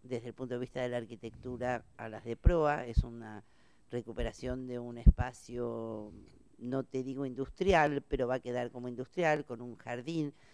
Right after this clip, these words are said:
o sea, con conceptos de la arquitectura donde recuperamos la chapa como forma constructiva en diálogo con el resto de La Boca, pero con una visión totalmente contemporánea.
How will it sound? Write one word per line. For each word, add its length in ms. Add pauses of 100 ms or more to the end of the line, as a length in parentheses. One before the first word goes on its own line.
(240)
o 80
sea, 160
con 180
conceptos 680
de 80
la 80
arquitectura 640
donde 240
recuperamos 640
la 120
chapa 600 (560)
como 1080
forma 420
constructiva 1000 (120)
en 260
diálogo 440
con 160
el 100
resto 280
de 100
La 100
Boca, 300
pero 200
con 140
una 180
visión 360
totalmente 480
contemporánea. 840